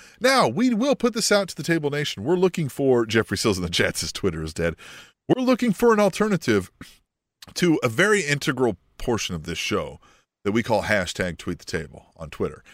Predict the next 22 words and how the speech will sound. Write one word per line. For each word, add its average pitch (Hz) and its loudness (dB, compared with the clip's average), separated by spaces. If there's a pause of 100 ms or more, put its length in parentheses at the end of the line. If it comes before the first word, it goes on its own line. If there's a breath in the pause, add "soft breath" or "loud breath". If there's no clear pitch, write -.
(120 soft breath)
And 98 -4
we 151 0
have 180 4
some 156 0
of 135 4
those 131 6
that 131 -2
we're 123 0
gonna 117 0
read 104 0
today, 95 0
where 87 -2
on 92 -2
Twitter, 165 0
you 151 -4
can 135 -6
go 104 4
use 98 0
hashtag 156 0
tweet 147 -6
the - -20
table, 82 -4